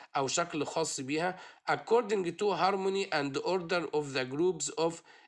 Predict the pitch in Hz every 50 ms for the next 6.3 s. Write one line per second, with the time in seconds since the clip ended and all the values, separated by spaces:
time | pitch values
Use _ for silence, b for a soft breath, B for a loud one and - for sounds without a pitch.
0 | B _ 156 139 139 135 135 135 135 135 135 135 131 127 - - - - 202 202
1 | 202 196 170 170 170 156 156 147 165 165 139 - - 156 131 113 95 98 - B
2 | B B B B B - 160 147 151 151 147 151 147 - 214 240 254 247 233 214
3 | 202 185 175 175 165 160 160 156 151 151 151 147 147 143 143 143 143 143 143 139
4 | 139 147 147 147 143 175 175 190 185 160 160 151 143 - 160 170 170 160 156 165
5 | 175 160 147 131 - - 165 160 - 151 135 - - 165 156 - - 143 127 135
6 | 151 160 165 190 208 208 202